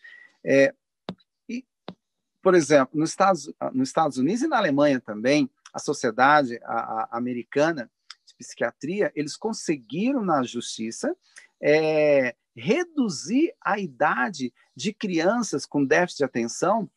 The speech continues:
para que eles começassem a tomar medicamentos psicotrópicos a partir de quatro anos, meu amigo.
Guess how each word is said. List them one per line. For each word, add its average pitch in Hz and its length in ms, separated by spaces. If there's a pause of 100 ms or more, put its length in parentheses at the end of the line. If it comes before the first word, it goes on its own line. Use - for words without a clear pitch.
(260)
para 190 140
que 220 100
eles 226 160
começassem 214 640
a - 40
tomar 160 420 (240)
medicamentos 143 760
psicotrópicos - 800
a 196 80
partir - 300
de 226 100
quatro 240 480
anos, 233 460
meu 127 160
amigo. 110 360